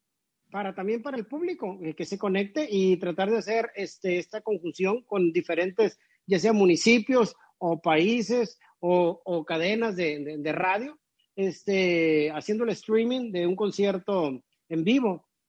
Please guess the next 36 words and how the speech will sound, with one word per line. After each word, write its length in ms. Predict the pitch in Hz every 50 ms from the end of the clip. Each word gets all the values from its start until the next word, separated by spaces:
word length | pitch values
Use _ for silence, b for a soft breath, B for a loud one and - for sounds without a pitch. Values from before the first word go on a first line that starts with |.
| _ -
Entonces, 680 | 170 170 165 196 190 185 180 175 208 202 190 160 - -
por 180 | - 226 214 202
lo 80 | 196
menos 200 | 190 208 226 208
para 180 | - 226 208 185
que 100 | - 190
la 80 | 165
gente, 320 | - 160 180 190 185 214 196
pues, 240 | 185 208 196 160 147
esté 360 | 139 - - - 180 190 196
un 120 | 196 180
poquito, 640 | 185 196 170 - 202 185 - 214 208 190 165 - _ _ _ _ _ _ -
eh, 260 | 170 170 160 160 147
cerca 560 | - - - 214 208 208 196 180 214 208 202
de, 120 | 185 170 165
de, 180 | 160 160 156
de, 180 | 147 151 147 139
de, 260 | 135 147 143 131 _ _ _ _ _ _ _
de, 360 | - 165 170 170 165 165 165
del 200 | 156 175 175 180
grupo, 500 | 185 233 233 247 233 - - 262 247 240
y 60 | 214 175
se 80 | -
esté 160 | 156 - 208
comunicando 720 | 190 226 214 208 196 185 180 175 - 202 196 196 202 208 208
a 80 | 202
través 280 | 196 190 185 180 185 185
de 80 | 196 165
sus 140 | 180 202
mensajes 720 | 196 196 196 196 - 202 202 202 208 185 175 226 240 226 - b b b b b
y 80 | 208 202
estar 260 | 175 - 208 214 220
ahí 200 | 220 226 226 220
conectados, 680 | - 240 233 214 202 180 - - 214 220 226 220 208 202
¿verdad? 220 | 208 208 208 214
Interactuando 880 | 208 202 185 - 196 180 165 147 - 214 226 254 254 220 202 185 -